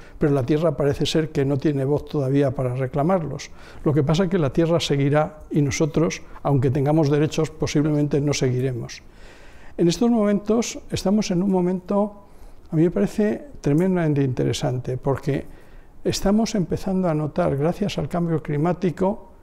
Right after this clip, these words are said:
que estamos poniendo en peligro nuestra propia vida.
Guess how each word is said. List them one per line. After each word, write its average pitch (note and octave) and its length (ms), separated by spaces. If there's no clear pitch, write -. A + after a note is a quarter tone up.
que - 80
estamos E3 360
poniendo D#3 420
en C3 100
peligro D3 460
nuestra C3+ 340
propia B2+ 320
vida. B2+ 340